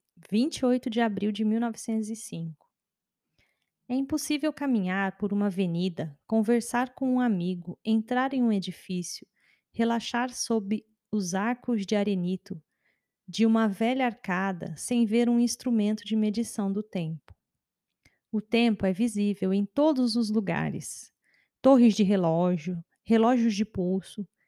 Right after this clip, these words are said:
sinos de igrejas dividem os anos em meses, os meses em dias, os dias em horas, as horas em segundos, cada incremento de tempo marchando atrás do outro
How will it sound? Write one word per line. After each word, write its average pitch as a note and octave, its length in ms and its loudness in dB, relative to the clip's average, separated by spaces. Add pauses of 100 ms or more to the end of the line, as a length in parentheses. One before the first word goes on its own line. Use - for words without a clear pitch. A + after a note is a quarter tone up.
(200)
sinos D4+ 440 2
de A3 100 2
igrejas F#3+ 500 2
dividem G#3+ 560 2
os A3 200 2
anos A3+ 320 2
em G#3+ 120 2
meses, F3 640 -2
os G#3+ 180 -2
meses A#3+ 380 2
em G#3 160 2
dias, F3 480 -4
os G3 200 -2
dias A#3+ 300 0
em G#3+ 200 2
horas, F3 440 -2
as A3 200 0
horas C4 280 2
em A#3 100 2
segundos, F#3+ 680 -6 (500)
cada F4 260 -2
incremento A3 600 2
de F#3+ 160 -2
tempo G#3 400 0
marchando G#3 760 2
atrás F#3 480 -2
do F3 120 0
outro G#3 420 2